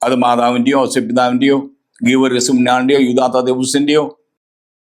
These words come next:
അന്തോണീസ് പുണ്യാളൻ്റെയോ അൽഫോൻസാമ്മയുടെയോ ആരുടെ പേരിലായാലും അവിടെ നടക്കുന്ന പ്രവർത്തനങ്ങൾ പരിശുദ്ധാത്മാവിൻ്റെ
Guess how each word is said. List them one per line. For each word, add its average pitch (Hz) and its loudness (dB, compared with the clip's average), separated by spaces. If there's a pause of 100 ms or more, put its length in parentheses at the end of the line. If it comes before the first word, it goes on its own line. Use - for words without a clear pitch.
(220)
അന്തോണീസ് 135 2
പുണ്യാളൻ്റെയോ 135 2
അൽഫോൻസാമ്മയുടെയോ 143 0 (160)
ആരുടെ 202 0
പേരിലായാലും 123 -2 (640)
അവിടെ 196 0
നടക്കുന്ന 165 -2
പ്രവർത്തനങ്ങൾ 139 0 (640)
പരിശുദ്ധാത്മാവിൻ്റെ 180 0